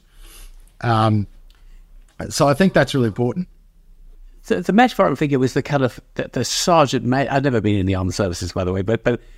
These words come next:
Speaker 2: the sergeant major, the, the one that pushes the squad, it says, "You know, we can do this a bit faster. We're gonna stick together, even though there's somebody lagging behind."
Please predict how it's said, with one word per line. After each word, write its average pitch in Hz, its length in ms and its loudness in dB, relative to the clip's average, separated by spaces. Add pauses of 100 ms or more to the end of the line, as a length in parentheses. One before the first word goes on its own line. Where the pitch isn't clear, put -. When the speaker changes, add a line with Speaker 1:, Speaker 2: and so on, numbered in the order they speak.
(120)
Speaker 2:
the 156 100 0
sergeant 226 340 4
major, 233 180 0
the, 160 300 -2
the 143 120 4
one 214 220 6
that - 180 -2
pushes - 560 0
the 120 120 -6
squad, 95 680 -2
it - 80 -16
says, 139 240 -2
"You 139 120 2
know, 123 60 4
we 143 100 4
can 143 140 -2
do 151 120 4
this 117 160 0
a 107 40 -4
bit 90 180 -6
faster. 87 420 -6 (340)
We're 139 180 2
gonna 170 280 4
stick - 220 -6
together, 117 280 -2
even 123 260 2
though 117 100 0
there's 107 180 -4
somebody 104 600 0
lagging 113 420 0
behind." 101 540 -2